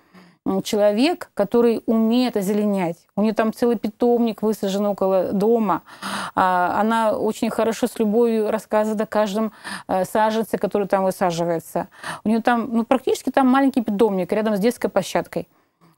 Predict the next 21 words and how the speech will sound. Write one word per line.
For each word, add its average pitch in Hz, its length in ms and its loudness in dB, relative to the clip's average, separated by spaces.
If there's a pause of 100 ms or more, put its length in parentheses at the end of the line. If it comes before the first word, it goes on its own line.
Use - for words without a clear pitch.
И 214 840 0
мне 220 320 0
хотелось 262 400 0
бы, 226 100 -2
чтобы 220 180 -6
там 220 200 0
был 202 140 -2
тос, - 340 -4
и 208 200 -4
мы 202 380 -2
помогли 202 380 0
бы 240 220 2
им 214 140 -2
организовать 196 560 -2
тос. 190 220 -2
Это 175 160 -6
самое 220 300 -2
главное, 226 440 0
чтобы, 185 580 -4
э, 185 420 -2 (420)
м, 208 400 -10